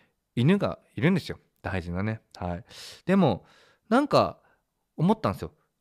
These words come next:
一つだけ足りないものがあるなって思ったんですよ、僕に。で、それ何かなっていうと、まあ、結婚相手なんですよね。はい。僕よくバツイチなのとか子供いるのとか言われるんですけど、別にバツイチでもないし、子供もいないんですよ。ただ、い-、もし、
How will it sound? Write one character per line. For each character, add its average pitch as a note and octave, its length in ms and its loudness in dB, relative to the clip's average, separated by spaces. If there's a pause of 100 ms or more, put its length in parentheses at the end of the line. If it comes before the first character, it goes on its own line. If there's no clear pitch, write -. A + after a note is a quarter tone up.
(120)
一 - 200 0
つ - 100 -2
だ C4 120 6
け A#3+ 160 -2
足 G3 140 0
り G#3 40 2
な G#3 80 2
い G#3+ 40 2
も G3+ 100 0
の F#3+ 80 0
が C3 80 2
あ G#2+ 60 2
る F2+ 80 -4
な F2 80 -8
っ F2 40 -12
て - 320 -18
思 G#2+ 140 0
っ - 40 -2
た F2+ 100 -8
ん - 20 -4
で - 40 -12
す - 20 -12
よ、 E2 60 -6
僕 D#2+ 180 -10
に。 D#2+ 100 -10 (200)
で、 A2 80 -6
そ F3 100 0
れ F#3+ 60 0
何 B3+ 200 2
か B2+ 140 2
な C3 100 4
っ - 140 -4
て G2 80 -2
い F2 40 0
う E2 60 -4
と、 C#3+ 360 4 (640)
ま F#2 380 0
あ、 - 60 -20 (340)
結 - 200 -16
婚 A#2 120 -4
相 F#3 120 0
手 A#3+ 100 -4
な C3 60 2
ん G2+ 40 0
で - 60 -8
す - 40 -8
よ D#2 80 -8
ね。 D2 160 -12 (200)
は E2+ 360 -4
い。 - 60 -20 (180)
僕 C3 180 -4
よ F3+ 100 0
く C#3 260 -2 (140)
バ A2+ 160 -4
ツ - 100 -6
イ G#3 80 -2
チ D#3 140 -4
な A#2+ 80 2
の A2 60 -2
と G#2 80 -4
か F2 100 -10
子 - 120 -8
供 D3+ 200 -2
い E3 40 0
る D#3+ 80 0
の D3 120 -4
と B2 120 -8
か F2+ 140 -4
言 F2 100 -4
わ F#2 100 -2
れ G2 80 -2
る G2 40 -4
ん F2+ 40 -8
で - 20 -12
す - 60 -18
け F2+ 60 -10
ど、 E2 60 -8
別 F2 200 -10
に G#2 100 -4
バ F#2 120 -4
ツ C#3+ 120 -2
イ D3+ 40 -2
チ B2 120 -10
で A2 80 -2
も F2+ 160 -6
な F2+ 120 -4
い F2+ 60 -2
し、 - 80 -16
子 - 160 -4
供 A#2 160 0
も B2+ 80 0
い A#2 40 -2
な C#3+ 100 2
い - 20 2
ん B2 40 0
で A#2 60 -10
す - 40 -18
よ。 D#2 120 -10 (520)
た B2 100 -2
だ、 A#2 60 2
い-、 B2+ 80 -4 (160)
も C4+ 240 2
し、 C#3+ 320 -2